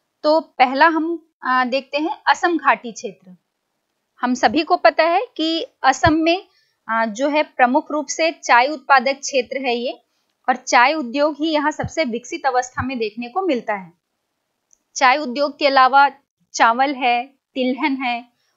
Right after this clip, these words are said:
और पेट्रोलियम से संबंधित जो उद्योग हैं वो विकसित हुए हैं। दूसरा क्षेत्र है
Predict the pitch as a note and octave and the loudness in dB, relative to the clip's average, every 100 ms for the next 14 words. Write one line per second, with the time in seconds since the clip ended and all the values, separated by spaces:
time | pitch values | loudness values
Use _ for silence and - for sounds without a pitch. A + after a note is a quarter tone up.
0 | - - A#3+ - C4 - D4 C4+ E4+ F#4 | 0 2 2 0 -2 0 0 0 0 -2
1 | - E4+ E4 B3 A#3+ A#3+ C4+ B3+ C#4+ A3+ | -6 -6 -4 -4 -2 -4 -4 -6 -4 -6
2 | G#3 A#3+ A3 A3 C#4+ - _ _ _ A3+ | -4 -4 -4 -4 -10 -12 _ _ _ -4
3 | D#4 C#4 B3 - G#3+ - G3 F#3 F3 F#3 | 0 0 -2 -6 -8 -8 -16 -14 -18 _
4 | _ _ _ _ _ _ _ _ _ G3+ | _ _ _ _ _ _ _ _ _ -8
5 | F#3+ C4+ - E4+ F4 - _ _ - D#4+ | -2 -2 4 6 6 4 _ _ -4 -2
6 | - D4+ D#4 D#4+ | 0 0 0 0